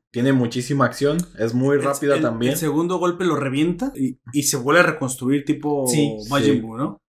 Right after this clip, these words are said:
Speaker 1: Y
Speaker 3: Sí.
Speaker 1: él se transforma, de hecho, tiene una de sus transformaciones, y pueden corregir cualquiera de ustedes dos, pero es, es de cuando le dice, pues, magnífico, ¿no?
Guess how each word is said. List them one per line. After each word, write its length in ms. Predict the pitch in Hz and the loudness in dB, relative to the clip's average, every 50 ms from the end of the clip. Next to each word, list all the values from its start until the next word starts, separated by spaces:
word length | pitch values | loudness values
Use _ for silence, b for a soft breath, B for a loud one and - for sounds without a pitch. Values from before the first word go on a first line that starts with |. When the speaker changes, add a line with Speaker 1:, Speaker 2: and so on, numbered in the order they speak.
| _ _ | _ _
Speaker 1:
Y 100 | 113 113 | -2 0
Speaker 3:
Sí. 60 | 117 113 | 2 4
Speaker 1:
él 260 | 117 120 117 - - | 4 4 2 0 0
se 140 | 151 - 117 | -2 -2 -2
transforma, 580 | - 117 113 104 - 120 120 123 127 127 127 120 | 0 0 -2 -2 0 0 2 2 2 0 0 0
de 80 | 123 120 | -2 -2
hecho, 240 | 120 - 127 123 | -2 -2 -6 -4
tiene 260 | - 127 123 127 127 127 | -2 -2 0 0 0 0
una 160 | 127 127 131 | 0 0 0
de 60 | 123 | -2
sus 200 | 123 123 113 117 | -2 -4 -8 -8
transformaciones, 840 | - 110 104 104 101 113 104 101 101 98 - 131 139 165 175 - - | -6 -6 -6 -6 -6 -6 -4 -4 -4 -2 -2 -2 -2 -2 -4 -4 -6
y 60 | 127 | -6
pueden 240 | 113 - 117 110 104 | -6 -6 -8 -8 -8
corregir 420 | 110 95 90 92 95 113 110 - | -6 -6 -6 -4 -4 -6 -6 -6
cualquiera 380 | - 120 104 - 113 110 110 110 | -4 -6 -4 -4 -4 -4 -2 -2
de 160 | 107 107 104 | -2 -2 -2
ustedes 340 | 101 - - 120 120 117 113 | -4 -4 -4 -4 -2 -2 0
dos, 180 | 131 165 - - | -2 -2 -4 -2
pero 280 | - 110 110 110 110 110 | -2 0 0 2 2 0
es, 140 | 113 113 113 | 0 -2 -2
es 140 | 117 113 110 | -4 -4 0
de 140 | 123 131 123 | 0 0 2
cuando 240 | 135 120 117 110 110 | 2 0 0 0 0
le 140 | 110 110 110 | 0 0 0
dice, 300 | 110 107 - 127 113 104 | -2 -2 -2 -2 -2 -2
pues, 180 | - - 110 104 | 0 0 0 2
magnífico, 720 | 107 104 101 104 110 117 117 - 151 135 - 143 139 135 | 2 0 0 0 -2 -2 -2 -2 -2 0 0 0 0 2
¿no? 240 | 139 156 175 208 | 0 -2 -4 -6